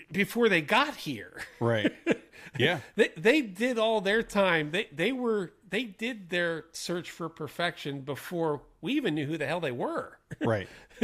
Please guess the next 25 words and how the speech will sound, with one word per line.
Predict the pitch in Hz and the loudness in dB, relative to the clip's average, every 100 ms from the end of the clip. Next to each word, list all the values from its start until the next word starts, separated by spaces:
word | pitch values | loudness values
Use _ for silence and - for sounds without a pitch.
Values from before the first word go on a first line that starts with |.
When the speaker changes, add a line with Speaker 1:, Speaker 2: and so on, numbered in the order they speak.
| - 277 - - - | 2 2 0 -12 -2
Speaker 2:
Yeah. | 117 175 | 4 4
Speaker 1:
So | 180 160 151 - - - - _ _ _ - | 4 4 0 -4 -20 -20 -20 _ _ _ 4
I'm | 240 269 | 6 6
not | 240 226 | 4 2
saying | - 233 226 208 | 4 4 4 2
I'm | 208 | 0
the | 170 | 0
Beatles, | 190 208 220 180 - | 0 2 2 0 -2
but | 175 - | -4 2
I'm | 175 214 | 4 4
trying | - - 180 196 196 190 165 - | 0 0 4 6 6 4 -2 -2
to, | 165 156 - - | 0 0 -4 -10
to | 147 | -10
get | 127 117 151 156 - - | -10 0 2 2 0 -12
to | - 143 | -6 -4
that | 131 135 - | -2 -4 -6
point. | - 139 127 113 | -8 -4 -4 -6
I'm | 131 175 | -6 -6
trying | - 180 170 135 | -2 0 0 -2
to | 120 | -8
get | 120 131 - | -4 -6 -6
my | 127 131 127 | -4 -2 -2
ten | - 143 123 | -6 -12 -8
thousand | 127 113 113 120 | -8 -8 -8 -2
hours | 143 120 110 110 | -2 -2 -6 -10